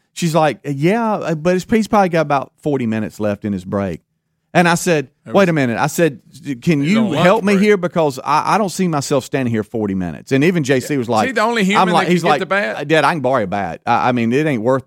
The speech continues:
Speaker 1: forty minutes standing here. I was like, "I agree with that,
Speaker 2: Did
Speaker 1: son."
Speaker 2: you
Speaker 1: I'm
Speaker 2: pull out
Speaker 1: glad
Speaker 2: that wad of cash?
Speaker 1: <laughs> I said, "I got, I got, I got some green money, and I'm
Speaker 2: Straight
Speaker 1: ready to
Speaker 2: cash,
Speaker 1: spend
Speaker 2: homie.
Speaker 1: it." Well, so then she says, "Well, hold on. Let me go. Let me go try to find where he put the bat or find him."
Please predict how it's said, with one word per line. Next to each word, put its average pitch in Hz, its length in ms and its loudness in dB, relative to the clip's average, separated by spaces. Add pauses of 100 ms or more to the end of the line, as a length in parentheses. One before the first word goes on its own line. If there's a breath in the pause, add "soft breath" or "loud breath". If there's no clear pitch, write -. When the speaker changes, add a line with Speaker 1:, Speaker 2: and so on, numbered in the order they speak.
Speaker 1:
forty 107 220 -2
minutes 104 240 -6
standing 101 300 -6
here. 95 160 0
I 117 80 2
was 120 100 -2
like, 110 160 0
"I 113 120 2
agree 117 220 -2
with 101 140 -4
that, 85 240 -6
Speaker 2:
Did 123 80 -10
Speaker 1:
son." 113 80 -2
Speaker 2:
you 110 60 -2
Speaker 1:
I'm 117 80 2
Speaker 2:
pull 139 80 4
out 131 140 2
Speaker 1:
glad 123 180 -6
Speaker 2:
that 117 40 -16
wad 131 220 -2
of 117 60 -12
cash? 151 420 -4
Speaker 1:
<laughs> 147 160 0
I 190 120 4
said, 165 140 0
"I 139 120 2
got, 151 220 -4 (100)
I 135 140 0
got, 131 260 -2 (100)
I - 80 0
got 123 240 -2
some 123 140 -6
green 135 260 0
money, 175 400 0
and 131 100 -2
I'm 135 80 0
Speaker 2:
Straight 135 180 2
Speaker 1:
ready 151 100 -2
to 143 60 -2
Speaker 2:
cash, 139 100 -2
Speaker 1:
spend 123 100 0 (180)
Speaker 2:
homie. 135 40 -10
Speaker 1:
it." 127 60 -16 (760)
Well, 180 100 2
so 185 160 4
then 165 160 0
she 202 160 -2
says, 170 180 0
"Well, 156 200 -2
hold 196 180 2
on. 147 160 0
Let 151 100 0
me 151 80 -2
go. 135 200 2
Let 147 160 -2
me 147 80 -2
go 123 360 0 (140)
try 120 220 -2
to 101 80 -6
find 110 500 -2
where 113 300 0
he 113 120 -4
put 120 260 -2
the 104 80 -6
bat 101 280 0
or 104 80 -6
find 117 400 -2
him." 82 480 -6